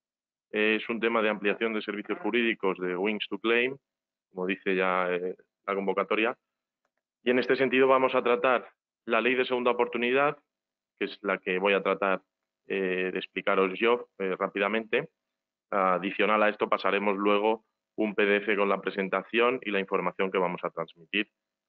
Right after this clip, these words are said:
o parte de ella. Y luego, eh, mi compañero, eh, Manuel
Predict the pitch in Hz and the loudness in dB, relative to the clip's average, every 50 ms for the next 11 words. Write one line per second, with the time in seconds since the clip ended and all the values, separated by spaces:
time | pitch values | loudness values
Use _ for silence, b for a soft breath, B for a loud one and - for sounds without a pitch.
0 | _ - 101 - - 104 95 - 98 92 85 82 82 80 78 _ _ _ _ _ | _ -6 -4 -2 -2 -2 -2 0 -2 0 0 -2 -4 -6 -8 _ _ _ _ _
1 | _ _ _ _ _ _ _ _ _ - 117 117 107 110 110 117 113 110 117 117 | _ _ _ _ _ _ _ _ _ -2 -2 0 2 4 4 4 6 6 6 6
2 | 117 117 117 113 113 113 113 - _ _ _ _ _ - 110 107 110 107 110 104 | 8 8 8 6 6 4 0 -10 _ _ _ _ _ -4 -2 -2 0 0 2 0
3 | 110 107 110 107 117 117 113 117 113 113 113 110 110 - _ _ _ _ _ - | 2 2 2 2 2 2 4 4 6 6 4 2 0 -6 _ _ _ _ _ -8
4 | - - 110 107 104 107 107 113 123 127 131 147 151 | -2 0 2 2 2 2 2 2 2 2 0 0 -4